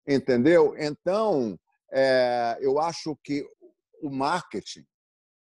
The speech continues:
e é isso que as pessoas não conseguem entender muitas vezes, é de que você, marketing é estratégia.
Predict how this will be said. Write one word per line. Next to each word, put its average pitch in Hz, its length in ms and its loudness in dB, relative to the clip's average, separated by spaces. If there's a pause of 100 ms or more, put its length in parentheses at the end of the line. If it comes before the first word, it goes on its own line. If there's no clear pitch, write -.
(160)
e 135 120 2
é 143 40 6
isso 190 300 0
que 175 60 -4
as 143 100 -4
pessoas 104 840 -6 (280)
não 170 240 -2
conseguem 127 960 0
entender 110 480 -2
muitas 98 380 -8
vezes, - 540 -10 (420)
é 120 120 6
de - 100 -4
que - 100 -8
você, 139 580 2
marketing 175 920 0
é 156 340 0
estratégia. 151 1200 -4